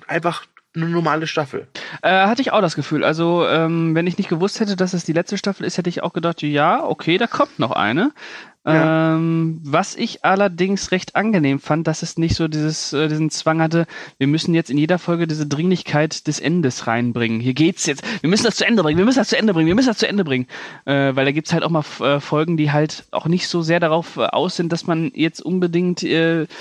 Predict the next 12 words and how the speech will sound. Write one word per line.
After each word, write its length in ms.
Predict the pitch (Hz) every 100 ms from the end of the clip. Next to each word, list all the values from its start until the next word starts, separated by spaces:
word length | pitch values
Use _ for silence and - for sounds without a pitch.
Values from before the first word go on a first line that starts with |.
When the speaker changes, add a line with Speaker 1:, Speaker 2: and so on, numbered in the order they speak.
| - -
Speaker 2:
den 140 | 165
Abschluss 400 | - - - -
findet. 420 | - 123 113 110 - - - -
Und, 500 | 127 131 135 131 -
ähm, 600 | 131 131 131 131 135 131 - _ _ _ _
allein 260 | - 139 156
diese 160 | 160 160
Folge 260 | 175 160
im 80 | 160
Hotel 300 | 156 143 190
zum 200 | - 135
Beispiel. 520 | 120 113 - 123 113